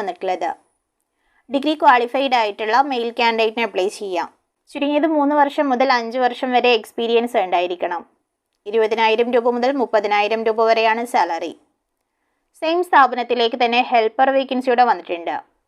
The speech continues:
ചുരുങ്ങിയത് രണ്ട് വർഷമെങ്കിലും എക്സ്പീരിയൻസ് ഉള്ള മെയിൽ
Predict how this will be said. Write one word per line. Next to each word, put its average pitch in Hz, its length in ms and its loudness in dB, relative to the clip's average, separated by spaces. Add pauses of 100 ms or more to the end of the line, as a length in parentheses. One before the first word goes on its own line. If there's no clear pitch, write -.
(560)
ചുരുങ്ങിയത് 240 420 0
രണ്ട് 233 240 -2
വർഷമെങ്കിലും 254 600 0
എക്സ്പീരിയൻസ് 240 680 -2
ഉള്ള 226 120 2 (120)
മെയിൽ 254 180 0